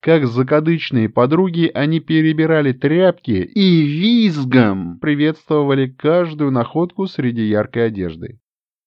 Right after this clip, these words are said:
При этом беспрестанно щебетали о достоинствах той или иной вещицы.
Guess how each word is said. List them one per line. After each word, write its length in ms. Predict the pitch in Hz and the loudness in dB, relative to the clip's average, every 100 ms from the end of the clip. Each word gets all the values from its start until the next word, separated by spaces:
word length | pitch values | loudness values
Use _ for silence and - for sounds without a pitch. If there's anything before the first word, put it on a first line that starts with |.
| _ _ - | _ _ -2
При 200 | 156 165 | 2 2
этом 400 | 185 196 196 170 | 2 0 -2 -2
беспрестанно 1080 | 165 160 - 135 131 131 - 214 190 151 127 | -2 -4 -4 -2 -2 -4 -2 0 0 0 -2
щебетали 680 | - 131 127 131 190 196 | -2 -4 -4 -4 -2 -2
о 100 | 131 | -2
достоинствах 920 | 107 117 - 170 170 135 - 123 120 - | 0 -2 -2 -2 0 -2 -2 -2 -2 -2
той 280 | 170 196 | -2 0
или 340 | 202 165 156 151 | -2 -2 0 0
иной 260 | 143 143 | 2 0
вещицы. 760 | 143 151 - 117 131 - 123 | 0 -4 -4 -6 -6 -12 -14